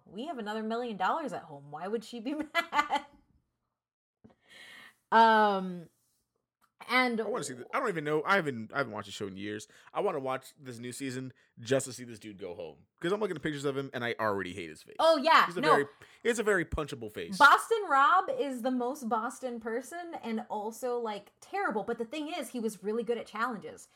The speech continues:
Speaker 1: He was really good at puzzles. He was really good at physical challenges. And so he was able to ride that in his first two seasons. And then you end up coming here, and he went as far as when the tribes merged, instilling different eating times.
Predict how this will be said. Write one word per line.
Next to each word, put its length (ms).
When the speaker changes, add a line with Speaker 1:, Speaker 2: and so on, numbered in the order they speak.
Speaker 1:
He 100
was 160
really 220
good 140
at 100
puzzles. 540
He 80
was 200
really 220
good 140
at 120
physical 300
challenges. 600
And 180
so 80
he 160
was 120
able 240
to 120
ride 340
that 140
in 100
his 160
first 320
two 140
seasons. 540
And 240
then 220
you 140
end 200
up 120
coming 320
here, 380
and 160
he 240
went 300
as 200
far 640
as 200
when 260
the 80
tribes 440
merged, 480
instilling 600
different 360
eating 300
times. 560